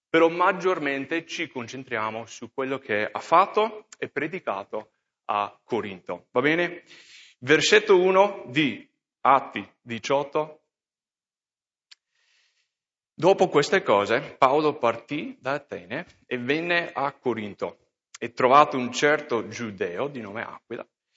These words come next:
originario del Ponto, venuto di recente dall'Italia insieme a Priscilla, sua moglie,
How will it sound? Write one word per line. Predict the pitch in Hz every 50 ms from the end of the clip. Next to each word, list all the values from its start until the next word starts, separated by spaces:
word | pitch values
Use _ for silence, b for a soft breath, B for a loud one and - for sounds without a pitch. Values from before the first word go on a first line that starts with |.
| B B B B B B B B -
originario | - 143 143 143 139 135 147 143 143 147 160 185 196 208 214 208
del | 175 147 147 139 -
Ponto, | - 123 110 104 101 104 101 - 147 165
venuto | 151 139 139 139 160 185 214 214 - - 135
di | 113 113 117
recente | 104 104 110 - - - 170 170 185 185 185 - 185 180
dall'Italia | 131 113 104 104 127 135 131 _ - 156 156 160 170 180 190 208 220 247 - - _ _
insieme | - 127 120 117 - - - 143 156 160 147 127 107 95 98 -
a | - 113 127 143 139
Priscilla, | - _ - 110 104 - - - 104 98 92 95 98 135 156 190 -
sua | - - - - -
moglie, | 101 - - - - - 160 185 240 _